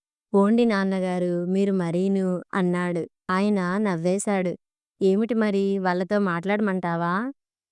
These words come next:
"ఏమో, అదంతా మీ ఇష్టం," అంటూ కంచం ముందు నుంచి లేచి పారిపోయాడు వంశీ. చిన్నగా నవ్వుకుని భోజనం ముగించి ఫోన్ అందుకున్నాడు గోపాలకృష్ణ. తాతగారికి ఫోన్ చేశాడు. "అయ్యా,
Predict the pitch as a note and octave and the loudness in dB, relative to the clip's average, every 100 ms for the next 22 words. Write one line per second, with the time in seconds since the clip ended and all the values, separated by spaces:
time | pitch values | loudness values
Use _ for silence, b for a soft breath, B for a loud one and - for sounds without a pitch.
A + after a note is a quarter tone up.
0 | _ - F#3 F#3+ A3 G3+ - F#3 F3+ F3+ | _ -2 2 2 0 -2 -2 0 0 0
1 | F#3 F#3+ F#3+ G#3+ F#3+ F3 F3 - F#3+ E3 | 0 0 2 2 0 -2 -4 -2 -2 -2
2 | _ F#3+ F#3 G3 F#3 F3 E3+ F#3+ G3 A#3+ | _ -2 0 0 0 -2 0 0 0 -2
3 | A#3+ G#3 F#3+ G3 G#3 - F3+ F3 F3+ F#3 | -2 0 0 0 -2 -2 -2 -2 -2 -2
4 | F#3+ F#3+ E3+ F3+ F#3+ F3+ E3 E3 F#3 D#3+ | -2 0 0 0 -2 0 0 -2 -2 -2
5 | E3+ - D#3 - _ _ _ _ _ _ | -4 -4 -8 -10 _ _ _ _ _ _
6 | - G3+ G#3 A3 B3 A3 F3+ F3 F#3 G3 | 0 2 2 2 0 0 0 -2 -2 0
7 | F#3 F3 F3 F#3+ F#3 F#3 A3 A#3+ A3+ F#3 | 0 -2 -4 -2 0 2 0 0 0 0
8 | F#3 F#3+ F#3 F3 F3+ - F#3 G#3+ A3+ F#3+ | 0 0 -2 -2 -2 0 0 2 0 0
9 | F3+ F#3+ F#3 F#3 F3+ E3+ E3+ F3 E3 E3+ | 0 0 0 0 0 0 -2 -2 -2 0
10 | F3+ F#3 F3+ F3 F3+ D#3+ - _ _ _ | -2 -2 -4 -6 -6 -8 -10 _ _ _
11 | - F3+ F#3 A3 A#3 A#3 A3 - F3+ F3+ | -2 0 2 2 2 0 -2 -2 0 0
12 | G3+ F#3+ F3+ F#3 F3 E3 - _ - F3 | 0 -2 -2 0 0 -2 -6 _ -8 0
13 | F3+ G3+ A3 E3+ | 2 2 2 -2